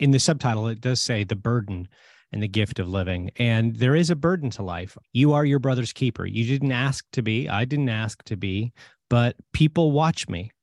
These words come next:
People watch me, people in my family,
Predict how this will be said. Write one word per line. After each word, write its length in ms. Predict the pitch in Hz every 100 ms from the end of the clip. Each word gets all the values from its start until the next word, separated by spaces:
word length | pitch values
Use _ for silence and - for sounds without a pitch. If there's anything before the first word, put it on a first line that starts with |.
| _ _ -
People 500 | 127 131 135 131 131
watch 420 | 110 117 120 -
me, 340 | 123 120 120 117 -
people 500 | 131 123 120 113 110 - - _ _ _ _ _ -
in 160 | 127
my 140 | 117 104
family, 540 | - 131 139 151 160